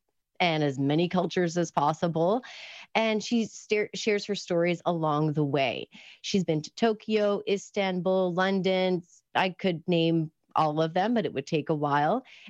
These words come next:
And what Mona does, and this is a reminder that I need a lot of the time as well when I'm thinking about, "Hmm, what am I gonna do with my time off and my vacation?" She really demonstrates that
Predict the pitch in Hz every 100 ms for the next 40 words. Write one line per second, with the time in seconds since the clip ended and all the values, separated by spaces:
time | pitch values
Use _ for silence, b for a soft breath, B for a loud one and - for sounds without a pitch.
0 | - 226 233 226 214 277 247 277 466 262
1 | 165 160 156 147 156 - 190 190 185 233
2 | 247 269 214 196 175 170 170 165 170 -
3 | 160 170 170 156 147 139 143 - _ _
4 | _ 175 170 180 190 165 156 151 170 160
5 | 147 151 156 151 147 170 185 175 160 147
6 | 143 143 175 247 170 160 196 185 170 170
7 | 147 165 156 156 165 143 - 147 147 143
8 | 151 160 147 147 147 - 165 - 156 151
9 | 214 202 240 320 294 175 170 170 - 180
10 | 160 - 175